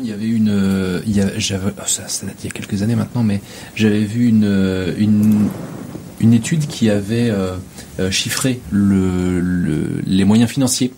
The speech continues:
qui étaient, euh, attribués à certains domaines de recherche en santé par rapport au, au nombre de, alors, soit de morts, soit de, de, d'espérance de vie, euh, en, en moins sur, sur la population.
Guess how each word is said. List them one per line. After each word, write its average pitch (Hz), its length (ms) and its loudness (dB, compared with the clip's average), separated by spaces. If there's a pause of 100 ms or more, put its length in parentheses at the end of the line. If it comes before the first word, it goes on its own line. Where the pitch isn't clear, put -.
qui - 160 -6
étaient, 95 300 -2
euh, 90 180 -2
attribués 110 600 0 (480)
à 101 380 0
certains 104 280 -4
domaines 107 240 2
de 104 60 0
recherche 98 440 -4
en 104 80 -6
santé 123 320 -6 (420)
par 104 140 0
rapport 123 500 -2
au, 107 320 2
au 104 140 2
nombre 104 420 2
de, 95 220 0
alors, 87 220 -6 (240)
soit - 200 -2
de 90 80 -4
morts, 139 300 -2
soit 120 320 -2
de, 95 360 -2 (500)
de, 92 260 -4
d'espérance 107 460 -2
de 113 80 0
vie, 110 200 -4 (220)
euh, 90 280 -6 (120)
en, 87 600 -6
en 190 120 -2
moins 110 240 0 (180)
sur, 92 240 -4
sur - 140 -4
la 98 60 -2
population. 98 520 -6